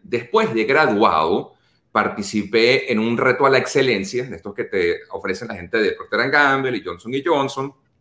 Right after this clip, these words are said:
y entre una cosa y la otra, terminé trabajando para una agencia de publicidad. Yo trabajé por un tiempo como ingeniero civil, como en, en la parte de construcción, pero, eh, me llamaba mucho la atención el tema de los negocios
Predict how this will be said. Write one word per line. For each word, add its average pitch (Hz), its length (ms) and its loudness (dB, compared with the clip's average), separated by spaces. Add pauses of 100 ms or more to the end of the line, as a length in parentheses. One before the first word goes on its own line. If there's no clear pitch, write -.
(760)
y 123 120 4
entre 131 240 4
una 226 260 4
cosa 196 320 4
y 123 40 6
la 156 160 4
otra, 143 640 2 (180)
terminé 139 920 2
trabajando 117 1040 0
para 107 220 2
una 131 160 0
agencia 135 360 0
de 120 120 2
publicidad. 95 640 -4 (320)
Yo 131 220 0
trabajé 170 300 2
por 170 160 2
un 165 140 0
tiempo 156 460 0
como 120 200 0
ingeniero 104 340 -2
civil, 90 420 -4
como 87 220 -6
en, 98 160 -6
en 95 40 -4
la 90 120 -2
parte 104 220 0
de 139 60 2
construcción, 101 580 -4 (580)
pero, 175 560 6 (580)
eh, 123 520 -2 (140)
me 156 200 0
llamaba 139 380 4
mucho 170 220 -2
la 160 60 2
atención 143 720 -2
el 113 160 -4
tema 120 240 2
de 151 60 4
los 143 140 2
negocios 156 720 0